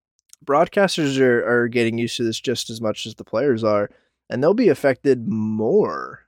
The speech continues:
in their day-to-day just 'cause sometimes in a broadcast, you can have an inning that goes on for forty minutes, and whether it's the pitcher, you know, pitching really slowly or just, like, long at bats,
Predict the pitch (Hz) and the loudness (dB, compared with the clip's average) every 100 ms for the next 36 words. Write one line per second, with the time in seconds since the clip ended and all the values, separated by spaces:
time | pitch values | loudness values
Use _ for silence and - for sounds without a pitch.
0 | - 127 123 113 107 110 110 107 104 104 | -4 -2 2 0 0 -2 -2 0 0 -2
1 | 107 - 127 110 104 - - _ _ _ | -4 -6 -2 -2 -2 -8 -12 _ _ _
2 | _ - 147 175 170 151 147 123 123 131 | _ -6 -2 2 2 2 0 0 2 2
3 | 160 143 120 123 135 127 120 120 110 120 | 2 0 0 0 -4 -6 -4 -2 -2 -4
4 | 139 107 107 113 113 107 110 107 - 120 | -4 -6 -6 -8 -8 -12 -12 -14 -12 -8
5 | 110 107 110 123 - - 110 107 _ _ | -6 -6 -6 -6 -8 -8 -8 -8 _ _
6 | _ _ - 131 131 123 - 120 131 123 | _ _ -4 0 2 0 -2 -4 -2 0
7 | 127 120 117 107 _ 139 123 107 110 - | 2 2 0 -8 _ -12 -6 -4 -4 -2
8 | 131 - 131 123 123 113 - - 113 117 | -6 -4 -4 -4 -4 -4 -8 -10 -4 0
9 | 131 131 131 127 127 120 113 117 117 107 | 0 2 0 0 0 -2 -4 -6 -6 -6
10 | - 107 110 113 117 110 101 95 113 120 | -8 -10 -10 -6 -6 -4 -8 -2 0 0
11 | - - | -2 -14